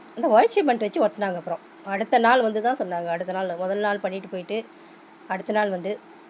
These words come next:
ஒரு ஆள், ஒரு சித்தாள் அவர் மாதிரி வந்தாரு. வந்துட்டு ஒயிட் சிமெண்ட் வச்சு ஒட்டினாங்க.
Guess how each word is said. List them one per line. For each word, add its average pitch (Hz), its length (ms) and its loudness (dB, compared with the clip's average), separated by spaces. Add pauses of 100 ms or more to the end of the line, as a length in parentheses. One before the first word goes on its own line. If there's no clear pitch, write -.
(120)
ஒரு 185 140 -2
ஆள், 180 120 -2 (200)
ஒரு 175 160 -8
சித்தாள் 185 300 -4
அவர் 175 160 -6
மாதிரி 180 180 -2
வந்தாரு. 160 280 -6 (220)
வந்துட்டு 285 240 -8 (100)
ஒயிட் - 200 0
சிமெண்ட் 190 260 -6
வச்சு 254 200 -6
ஒட்டினாங்க. 156 360 -10